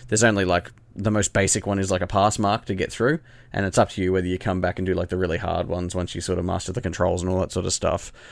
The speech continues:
which is similar to Skate and Session and stuff where it's, like, all twin stick and, uh, pretty finicky in particular, but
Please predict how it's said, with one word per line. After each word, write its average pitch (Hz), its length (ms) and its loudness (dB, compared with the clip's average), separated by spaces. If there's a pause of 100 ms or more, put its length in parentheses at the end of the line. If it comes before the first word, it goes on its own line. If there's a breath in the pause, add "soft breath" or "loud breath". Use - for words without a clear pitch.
(160 loud breath)
which 98 220 2
is 92 180 2
similar 90 280 2
to 87 100 2
Skate 87 300 2
and - 120 -4
Session 85 300 0
and 80 100 -2
stuff 82 180 0
where 85 80 0
it's, 80 80 -2
like, 82 100 0
all 80 140 -4
twin 85 280 -2
stick - 360 -4
and, 73 280 -6 (460 soft breath)
uh, 87 420 2
pretty 87 340 2
finicky 82 440 -2
in 78 100 -2
particular, - 500 -2
but 76 240 0